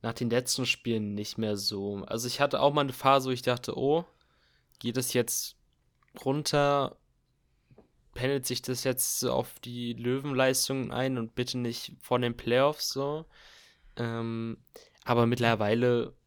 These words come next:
hat er uns auch wieder Spiele gewonnen. Und, äh, ich bin dann wirklich eher der Verfechter, der sagt, ja, jeder kann mal eine schlechte Phase haben. Und, ähm, wie ich schon, glaub ich, letzte Folge meinte, ähm,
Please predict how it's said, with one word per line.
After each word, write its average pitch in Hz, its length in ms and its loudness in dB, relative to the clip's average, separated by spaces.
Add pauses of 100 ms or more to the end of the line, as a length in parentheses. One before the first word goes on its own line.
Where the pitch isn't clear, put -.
(120)
hat - 220 -6
er 127 60 0
uns 123 140 -2
auch 113 160 -6
wieder 120 180 4
Spiele 117 360 -2
gewonnen. 110 540 -2 (640)
Und, 110 500 -4
äh, - 180 -6
ich - 160 -8
bin 117 140 0
dann 113 180 2
wirklich 107 320 -2
eher 123 140 0
der 113 120 0
Verfechter, 107 440 -6
der 104 140 0
sagt, 101 320 -4
ja, 98 100 -2
jeder 101 260 -2
kann 107 180 -4
mal 104 40 -2
eine 101 100 -2
schlechte - 280 -4
Phase 110 440 0
haben. 113 280 -2 (520)
Und, 107 500 -2
ähm, 107 200 -6
wie 104 40 -6
ich - 120 -6
schon, 101 400 -6 (260)
glaub 107 180 -2
ich, - 80 -6
letzte 110 200 -4
Folge 107 240 0
meinte, 107 440 -2 (400)
ähm, 107 400 -4